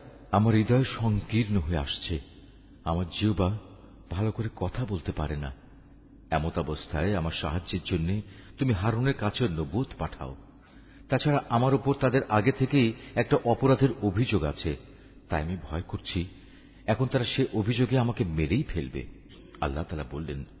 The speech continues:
না, তা কখনো হবে না। আমার আয়াত নিয়ে তোমরা উভয়ই তার কাছে যাও, আমি তো তোমাদের সাথেই আছি, আমি সবকিছু শুনতে পাই। তোমরা দুজন যাও ফেরাউনের কাছে, অতঃপর তোমরা তাকে বলো,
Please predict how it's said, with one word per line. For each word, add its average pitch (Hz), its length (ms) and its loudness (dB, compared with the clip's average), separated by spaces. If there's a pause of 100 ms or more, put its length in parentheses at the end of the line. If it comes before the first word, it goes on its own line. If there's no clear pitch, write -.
(140)
না, 76 420 0 (440)
তা 78 160 -4
কখনো 101 320 -2
হবে 67 240 -8
না। 69 140 -12 (360)
আমার 101 260 4
আয়াত 110 520 2
নিয়ে 120 300 6 (380)
তোমরা 90 280 2
উভয়ই 104 380 4
তার 90 200 0
কাছে 90 360 -6
যাও, 65 260 -4 (760)
আমি 120 180 6
তো 143 100 2
তোমাদের 131 340 4 (160)
সাথেই 120 340 -2
আছি, 78 340 -6 (440)
আমি 120 180 4
সবকিছু - 520 2
শুনতে 160 360 0
পাই। 71 300 -4 (640)
তোমরা 82 200 0
দুজন 95 360 2
যাও 107 280 2
ফেরাউনের 73 460 -2
কাছে, 78 340 -12 (400)
অতঃপর 101 400 0 (440)
তোমরা 101 160 2
তাকে - 220 -6
বলো, 78 300 -2